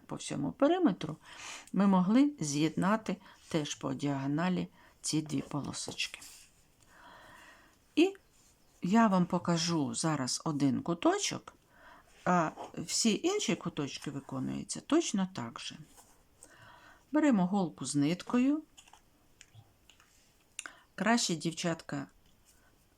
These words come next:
е, старайтеся наперсток використовувати. Коли ви шиєте, ви пальчик не наколюєте. І зшиваємо, пришиваємо на відстані,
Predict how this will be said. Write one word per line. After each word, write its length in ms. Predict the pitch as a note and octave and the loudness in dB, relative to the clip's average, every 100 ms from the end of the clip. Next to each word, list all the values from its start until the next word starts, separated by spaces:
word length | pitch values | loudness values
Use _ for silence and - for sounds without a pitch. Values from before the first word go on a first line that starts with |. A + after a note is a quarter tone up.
| _ D3 | _ -6
е, 380 | C3+ C3 B2+ B2+ | -4 -4 -6 -6
старайтеся 800 | - F3+ F3 D3 - - C#3+ - | -4 0 0 -2 -4 -4 -4 -2
наперсток 800 | F#3+ G3+ C3+ B2+ - F#3+ G3+ G#3 | -2 -2 -4 -8 -8 -10 -10 -6
використовувати. 1080 | G#3+ G#3+ A#3+ A#3+ - B3 C4 C4+ C4+ C4+ C4+ _ _ _ _ _ _ _ _ _ _ _ _ _ _ - | -4 -2 0 -2 -2 -2 0 -2 -4 -6 -8 _ _ _ _ _ _ _ _ _ _ _ _ _ _ -8
Коли 260 | F3 E3 D#3+ | -4 -2 0
ви 120 | E3 | -2
шиєте, 580 | - C#4+ C4 - C#3+ - _ _ _ _ _ _ - | 2 4 4 2 -6 -8 _ _ _ _ _ _ -6
ви 180 | E3 D#3 | -4 -2
пальчик 500 | F#3 F#3+ F#3 - F3 | 0 0 -2 -4 -2
не 120 | E3 | 0
наколюєте. 800 | D#3 D3+ C3+ C#3 - - - - - - _ - - - - - - - | 0 -4 -8 -8 -10 -12 -12 -12 -16 -20 _ -20 -20 -18 -16 -18 -18 0
І 180 | C#4+ G4 - | 0 0 -4
зшиваємо, 840 | - - G#3 G3+ G#3+ B3 B3+ C4+ C4+ _ | -2 0 0 2 4 4 6 4 2 _
пришиваємо 840 | A#3+ A#3+ - G#3 F#3+ F3 E3+ E3+ F3 | 0 2 2 2 2 2 2 2 2
на 200 | G3 G3 | 2 4
відстані, 680 | F3 D#3+ - D3+ C#3+ - | 2 0 -4 -4 -4 -4